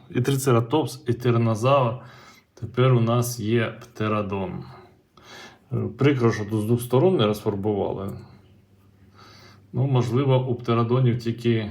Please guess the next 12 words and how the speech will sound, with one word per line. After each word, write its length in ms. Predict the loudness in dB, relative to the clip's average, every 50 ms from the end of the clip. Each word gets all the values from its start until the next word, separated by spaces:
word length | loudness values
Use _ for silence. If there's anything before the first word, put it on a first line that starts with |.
| -8 -10
з 140 | -8 -6 -6
однієї 460 | -4 -2 -2 0 0 2 2 2 0
сторони 600 | -2 -4 -6 -4 -4 -2 -2 -2 -4 -4 -6 -6
розмальована, 880 | -6 -6 -6 -4 -4 -2 -2 0 0 0 0 0 0 0 -2 -4 -8 -10 -14 -20 -18 _
знизу, 680 | -14 -10 -4 -2 0 2 2 2 0 -2 -2 -4 -6 -10 -14 -20 _ -20 -20 _ _ -20 _ _ _ _ _ -10
відносно, 580 | -6 -4 -2 -2 -2 -4 -6 -8 -8 -8 -6 -6
як 200 | -8 -10 -12 -14
вона 200 | -12 -10 -10 -10
називається, 460 | -10 -10 -10 -8 -8 -8 -8 -8 -8
зверху, 560 | -6 -4 0 0 0 0 -2 -4 -6 -8 -8 -10 -14 -20 -20 -20 -20 -20 -20 -20 -20 -20 -20 _ _ -12
нічого 360 | -12 -6 -4 -4 -4 -4 -4
такого 480 | -6 -6 -6 -4 -4 -4 -2 -2 -4